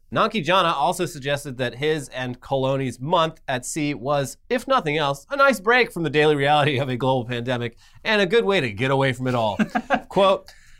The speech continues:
Speaker 1: "I had no idea what was going on while I was out there. I didn't hear about covid or anything else," he said. "I look forward to going back home, but I guess it was a nice break from everything."
Speaker 2: Honestly, good for them.
Speaker 1: Yeah, they,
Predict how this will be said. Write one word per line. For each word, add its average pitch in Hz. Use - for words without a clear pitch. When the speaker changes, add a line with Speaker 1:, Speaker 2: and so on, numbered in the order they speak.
Speaker 1:
"I 214
had 233
no 262
idea 240
what 226
was 180
going 185
on 170
while 151
I 151
was 131
out 139
there. 92
I 117
didn't 156
hear 160
about 139
covid 156
or 131
anything 139
else," 120
he 107
said. 131
"I 202
look 294
forward 262
to 175
going 156
back 156
home, 151
but 135
I 147
guess 240
it 202
was 139
a 226
nice 233
break 143
from 110
everything." 82
Speaker 2:
Honestly, 277
good 233
for 226
them. 175
Speaker 1:
Yeah, 214
they, 143